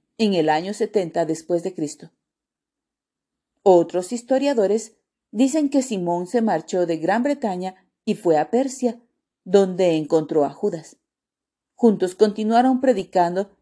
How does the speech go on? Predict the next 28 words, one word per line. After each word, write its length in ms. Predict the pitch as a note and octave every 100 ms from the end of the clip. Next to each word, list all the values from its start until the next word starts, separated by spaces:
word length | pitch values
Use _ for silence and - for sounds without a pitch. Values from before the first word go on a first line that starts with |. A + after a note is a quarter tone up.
| _
y 140 | G#3
enseñando 680 | G#3 F3 F#3+ E3 E3 F3+ F#3+
firmemente 880 | F#3+ - C4+ G3+ F3 E3+ D3+ D3+ - _ _ _ -
hasta 380 | F3 - E3
la 100 | D3+
muerte 400 | D3 D#3+ G3 G3
de 120 | A3+ A#3+
Judas 500 | B3+ A#3 G3 A3+ - _ _
en 140 | A#3+ G#3
el 140 | D#3
año 200 | D#3 F3+
sesenta 400 | A3 B3 A3+ E3+
y 100 | D3
ocho 200 | D3+ G3+
después 360 | A3 A3+ D#3+ D3
de 100 | D3
Cristo. 400 | F3 G3 - E3 _ _ _ _ _ _ _ _ _ _
Más 260 | F#3+ B3+ D4+
tarde, 400 | A3 E3 G3+ - _ _ _ _ _
el 220 | G3 E3+ D3
mismo 520 | D3+ D3+ D3 E3 F#3+
año, 280 | D#3+ F3 F#3 _ _ _ _ _
Simón 440 | _ B3+ A3+ G#3 G3
fue 320 | G#3+ G3+ G3+
dolorosamente 880 | F#3+ F3 F3 F#3+ G3 A3+ E3+ D3+ D#3+
torturado 580 | G#3 G#3 F3+ E3 E3
y 140 | E3+ E3
crucificado 920 | E3 E3 F3 F3 - E3 E3 F3